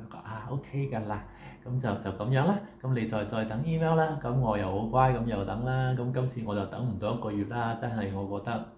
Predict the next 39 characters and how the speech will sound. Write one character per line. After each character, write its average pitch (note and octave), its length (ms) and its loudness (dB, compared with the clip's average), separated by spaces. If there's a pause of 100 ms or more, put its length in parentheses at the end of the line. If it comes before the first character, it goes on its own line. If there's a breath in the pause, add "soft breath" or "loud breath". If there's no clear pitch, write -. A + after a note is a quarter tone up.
(100)
冇 G2+ 220 4
理 F#2 120 0
由 G#2 80 0
一 A2 40 -6
個 A2 100 -4
月 G2 80 0
㗎 G#2 140 -6
嘛， G2+ 160 -4
得 F#2+ 80 -8
個 G2 80 -12
簽 - 180 -10
名 F#2+ 220 -4
啫。 G2+ 200 -4 (480 loud breath)
咁 B2+ 120 0
啊， A2 160 2
三 B2 560 4
個 G#2+ 80 0
禮 G2 160 2
拜 G2 220 4
啦， A2+ 260 4
我 A2 120 4
都 B2 360 6
已 A#2+ 80 2
經 B2 120 -4
好 A2 100 -4 (100)
有 G2 200 2
耐 G2 60 -2
性 G#2 220 -6
啦。 A2 120 0
咁 G#2+ 60 -2
啊， G#2 40 -2
三 A2+ 280 -2
個 G#2 100 -2
禮 F#2+ 60 -2
拜 G2 140 0
呢， G#2+ 80 0
就 G2 100 -2
再， F#2 260 -4 (580 loud breath)
再 A#2+ 180 4